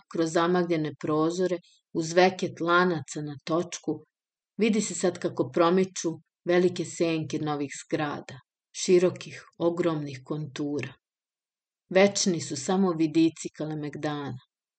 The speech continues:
Kad se po njemu pođe, vraćaju se dva utiska svake zime.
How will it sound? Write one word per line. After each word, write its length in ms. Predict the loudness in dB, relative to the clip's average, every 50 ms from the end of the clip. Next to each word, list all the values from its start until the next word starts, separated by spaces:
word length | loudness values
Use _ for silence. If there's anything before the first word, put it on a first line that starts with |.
| _ _ _ _ _ _ _ _ _ _ _ _ _ _ _ _
Kad 200 | -6 -4 -4 0
se 140 | 0 0 2
po 100 | 2 2
njemu 360 | 4 4 6 6 6 4 2 0 0 _
pođe, 460 | 4 6 6 6 4 2 0 -4 -6 -6 -12 _ _ _ -2
vraćaju 440 | 2 2 2 2 2 0 0 0 -2
se 200 | -2 -2 -4 -4
dva 340 | -2 2 4 4 6 6
utiska 540 | 4 2 0 -2 -2 -2 -2 -2 -6 -10 -10
svake 480 | -10 -6 -4 -4 -4 -4 -4 -6 -6 -6
zime. 480 | -6 -8 -10 -10 -8 -10 -10 -12 -14